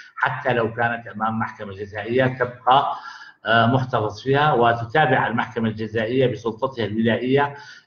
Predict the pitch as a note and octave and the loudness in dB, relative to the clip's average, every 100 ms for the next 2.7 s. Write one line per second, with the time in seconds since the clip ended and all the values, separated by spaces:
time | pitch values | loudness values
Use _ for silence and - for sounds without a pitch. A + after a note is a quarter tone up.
0 | _ A2 A#2+ B2 A2 F#2+ B2 B2 G#2+ F#2+ | _ -4 0 0 -2 -6 -4 -2 -4 -4
1 | - A#2+ - A2+ - C3+ - D3+ C#3 B2+ | -4 -4 -4 -8 -6 -8 0 2 4 2
2 | A#2 A2 A#2+ A2+ A2+ C3+ D3+ | 2 0 -2 2 4 4 2